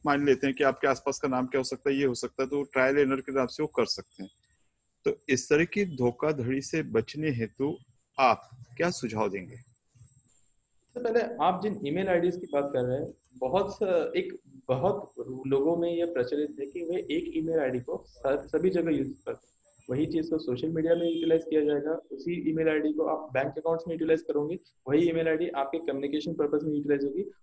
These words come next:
Speaker 2: वही email आईडी से आपका mobile devices भी login करेंगे। अब आपको उस ईमेल आईडी की महत्वता को समझना है। आप अपनी ईमेल आईडी को जितना सिक्योर रखेंगे, आपके आसपास का परिसर उस ईमेल आईडी से जो भी कनेक्टेड है, उतना ही सिक्योर रहेगा।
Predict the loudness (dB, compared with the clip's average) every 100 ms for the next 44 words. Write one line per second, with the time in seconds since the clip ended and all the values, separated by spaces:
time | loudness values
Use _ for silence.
0 | _ 0 2 2 2 2 2 0 -4 -4
1 | -4 -2 0 2 4 4 4 4 2 -2
2 | -2 2 2 2 -2 -6 -12 _ _ _
3 | _ _ _ _ -18 -14 -6 -6 -4 -6
4 | -4 -6 -4 -4 -6 -14 _ 0 2 2
5 | 2 0 0 -2 -2 -4 0 0 2 0
6 | 0 -2 -4 -4 -6 -8 -12 _ _ 0
7 | 0 0 -12 _ -8 -2 0 0 0 0
8 | 0 0 2 2 0 -2 -2 -4 0 0
9 | 2 0 0 0 0 -2 -6 -4 -4 0
10 | 0 0 -2 0 0 2 0 0 0 -2
11 | 0 0 2 0 4 4 4 2 -2 -2
12 | 2 4 4 2 0 -2 -2 -2 -4 -4
13 | -4 -4 -6 -6 -6 -6 -6 -10 -18 -20